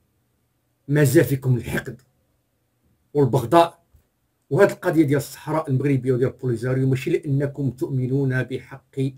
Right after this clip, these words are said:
الشعب، ما يسمى بالشعب الصحراوي الفطري المصري، ولكن أنكم تكرهون المغرب وحاقدين على المغرب وباغيين تكبحوا جماح المغرب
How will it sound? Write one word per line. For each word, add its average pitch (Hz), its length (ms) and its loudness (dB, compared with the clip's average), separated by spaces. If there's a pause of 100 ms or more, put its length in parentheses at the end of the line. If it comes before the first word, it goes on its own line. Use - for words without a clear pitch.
الشعب، 123 400 -10
ما 131 120 -2
يسمى 127 240 -4
بالشعب 117 220 -14
الصحراوي 127 360 -12
الفطري 123 460 -14
المصري، 120 440 -6 (240)
ولكن 123 460 -6 (100)
أنكم 98 320 -12
تكرهون 98 460 -12
المغرب 92 340 -16 (720)
وحاقدين 131 500 0
على 117 100 -6
المغرب 110 280 -4 (500)
وباغيين 131 440 0
تكبحوا - 380 -6
جماح 120 380 -4
المغرب 117 340 -2